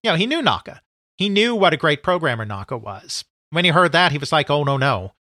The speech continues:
A, we don't want to lose this guy for Sega, and B, let's get him over to the U S because his friction was with the Japanese management. Let's put some distance there."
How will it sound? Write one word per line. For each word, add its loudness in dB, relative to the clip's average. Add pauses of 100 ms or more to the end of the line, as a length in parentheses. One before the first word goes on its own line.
(100)
A, 4
we 0
don't 0
want -4
to 2
lose -2
this -6
guy 0
for -8
Sega, -6
and -8
B, 0 (100)
let's -2
get 0
him 2
over 2
to -4
the -4
U 0
S 0
because -6
his -8
friction -6
was -12
with -4
the -6
Japanese -2
management. -4
Let's -8
put -8
some -8
distance -6
there." -6